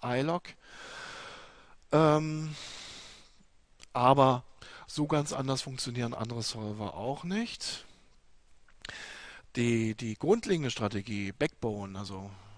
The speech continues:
Rückgratstrategie, wenn man's wörtlich übersetzen will,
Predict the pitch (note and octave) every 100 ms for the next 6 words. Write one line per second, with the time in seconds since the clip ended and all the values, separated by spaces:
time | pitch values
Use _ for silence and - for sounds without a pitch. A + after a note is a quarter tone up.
0 | - D#3 F#3 C3+ A2+ A#2+ - - - -
1 | A3 A3 - B2+ A#2+ B2 B2+ D3 E3 F3
2 | - B2 B2 B2 B2 A#2+ B2+ C3+ B2+ B2+
3 | - D#3 C3+ C3+ D3+